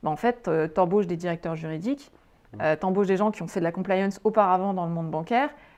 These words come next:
Speaker 1: et donc en fait, ton A D N de puriste, il se, il se dilue, parce que t'as pas le choix, parce que sinon tu meurs, en fait. <laughs> Donc, euh, donc t'es obligé de, d'embaucher ces personnes-là, d'avoir un A D N qui change un peu, euh, parce que, bah, c'est ça qui te permet de, bah, de rester en vie, quoi,
Speaker 2: Mm.
Speaker 1: de continuer ta boîte.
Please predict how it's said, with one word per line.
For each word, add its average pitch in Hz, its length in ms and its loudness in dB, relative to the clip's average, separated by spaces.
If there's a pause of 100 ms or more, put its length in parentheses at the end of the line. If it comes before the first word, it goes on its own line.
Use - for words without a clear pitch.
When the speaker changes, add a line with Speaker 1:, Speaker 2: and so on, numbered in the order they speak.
Speaker 1:
et 180 40 2
donc 196 160 2
en 208 40 2
fait, 285 140 4
ton 202 180 0
A 202 80 4
D 202 100 2
N 202 140 4
de 185 80 -2
puriste, 226 480 -2
il 175 100 -6
se, - 180 -14
il 180 60 -8
se - 100 -12
dilue, 240 340 0
parce 165 140 -8
que - 80 -20
t'as - 100 -2
pas 214 100 2
le 214 60 2
choix, 240 300 -2
parce - 160 -12
que 165 260 -2
sinon 190 240 -2
tu 208 140 -4
meurs, 175 240 0
en - 60 -18
fait. - 240 -8
<laughs> - 60 -14
Donc, 208 240 -6
euh, 208 100 -2 (480)
donc 190 220 0 (120)
t'es 226 100 4
obligé 254 440 2
de, 185 200 2
d'embaucher 180 400 0
ces 196 140 -6
personnes-là, 185 560 -2 (280)
d'avoir 202 240 8
un 202 80 4
A 196 80 2
D 190 100 6
N 220 160 4
qui 190 140 -10
change 254 320 -2
un 185 80 0
peu, 214 200 -4 (920)
euh, 175 180 2
parce 170 260 0
que, 247 120 4
bah, 233 100 4
c'est 175 140 -6
ça 208 160 2
qui - 140 -12
te - 100 -6
permet 180 420 0
de, 156 640 -6 (160)
bah, - 160 -6
de 147 100 -4
rester - 240 -8
en 165 60 -2
vie, 294 140 -4
quoi, - 260 -6
Speaker 2:
Mm. 101 100 -6
Speaker 1:
de 165 80 -4
continuer 170 420 -4
ta 160 140 -4
boîte. 254 300 -2